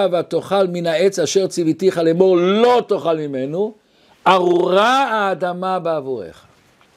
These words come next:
בזיעת אפיך תאכל לחם. עד שובך אל האדמה, כי ממנה לוקחת. כי עפר אתה ולעפר תשוב."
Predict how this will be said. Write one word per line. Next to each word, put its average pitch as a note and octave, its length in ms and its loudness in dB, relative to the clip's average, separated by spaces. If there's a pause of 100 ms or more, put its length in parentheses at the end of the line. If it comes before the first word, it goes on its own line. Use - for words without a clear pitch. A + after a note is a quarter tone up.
(420)
בזיעת G#3+ 800 2
אפיך A#3+ 560 -2 (140)
תאכל C3+ 320 -10
לחם. F2 380 -18 (1040)
עד C4 220 -2
שובך F3+ 320 0
אל G3 220 2
האדמה, D#3 640 0
כי F#3+ 120 0
ממנה F#3 680 -2 (760)
לוקחת. - 500 -8 (520)
כי D#3 160 6
עפר F3 540 2
אתה C4 380 2
ולעפר E3+ 360 0
תשוב." A#2 320 -12